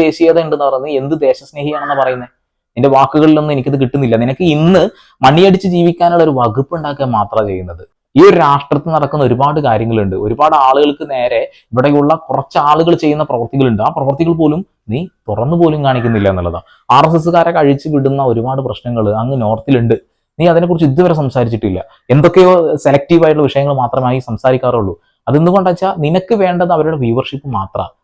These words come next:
ഇപ്പൊ ഞാനൊക്കെ സംസാരിക്കുമ്പോ എല്ലാ വിഷയത്തിലും ഒരുപോലെ സംസാരിക്കുന്ന വ്യക്തിയാ. ഇപ്പോ ഈ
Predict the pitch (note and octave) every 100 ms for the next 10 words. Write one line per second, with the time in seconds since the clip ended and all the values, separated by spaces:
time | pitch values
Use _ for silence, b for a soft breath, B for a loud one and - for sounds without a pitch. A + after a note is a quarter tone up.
0 | _ - - C#3+ D3+ F#3+ F3+ D#3+ D3+ F3
1 | C#3+ C#3 B2 C3 F#3+ F3+ - D#3 D#3 D3+
2 | B2+ C#3+ E3 E3 D3 C3+ B2+ A#2+ G#2+ F#2+
3 | - A2 b b - B2+ E3+ E3